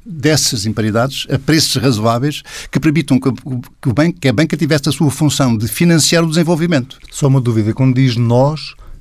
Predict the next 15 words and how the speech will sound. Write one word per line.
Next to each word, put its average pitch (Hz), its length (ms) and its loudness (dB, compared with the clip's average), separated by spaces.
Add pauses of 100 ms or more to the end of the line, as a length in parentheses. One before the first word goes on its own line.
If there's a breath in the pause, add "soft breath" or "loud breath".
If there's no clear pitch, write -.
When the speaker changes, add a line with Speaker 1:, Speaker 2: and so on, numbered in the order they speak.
(120)
Speaker 2:
quem 131 120 -2
somos 120 320 -2
nós? 104 240 0
É 117 80 2
que 135 120 -2
eu 135 60 2
não 131 120 2
cometi 135 280 -2
nenhum 131 240 2
erro. 104 280 -4
Quem 127 160 0
somos? 92 400 -4
É 113 40 0
o 110 120 2
Governo, 139 640 0